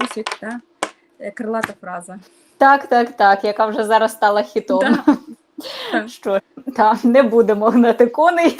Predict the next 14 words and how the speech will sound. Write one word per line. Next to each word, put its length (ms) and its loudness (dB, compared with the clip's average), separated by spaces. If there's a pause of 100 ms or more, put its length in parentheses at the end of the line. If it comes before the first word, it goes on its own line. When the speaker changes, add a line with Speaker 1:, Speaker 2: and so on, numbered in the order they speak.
(100)
Speaker 2:
<laughs> 140 0
але 280 0
будемо 380 0
Speaker 1:
Так. 80 -8
Speaker 2:
чекати 500 0
і 40 0
вірити 340 0
в 60 -6
накра-, 440 -8
в 40 -10
найкраще 600 -6
для 220 -2
нас. 320 -12 (500)
А, 440 2